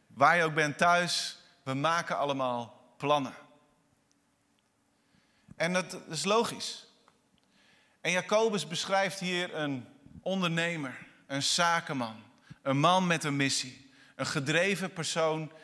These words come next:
die plannen maakt voor de toekomst. En hij heeft het helemaal uitgedacht.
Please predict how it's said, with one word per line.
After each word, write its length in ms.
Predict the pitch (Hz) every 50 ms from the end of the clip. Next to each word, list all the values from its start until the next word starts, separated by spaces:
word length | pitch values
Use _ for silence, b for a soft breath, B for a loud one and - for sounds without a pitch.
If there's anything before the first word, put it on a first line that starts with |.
| B B B
die 120 | 165 165
plannen 420 | 160 165 - 196 208 220 214 208 190
maakt 300 | 185 185 180 175 - -
voor 140 | - 175 165
de 100 | 156 -
toekomst. 680 | - 190 185 185 180 127 110 107 - - - - - _ _ _ _ _ _ B B B B B B B B B B B B B B _ - - -
En 120 | 143 147
hij 100 | 165 170
heeft 180 | 190 208 196 -
het 100 | 190 -
helemaal 720 | 185 196 208 214 214 202 196 190 180 175 180 - - - -
uitgedacht. 840 | 170 185 196 - - - 151 127 123 110 - - - - - -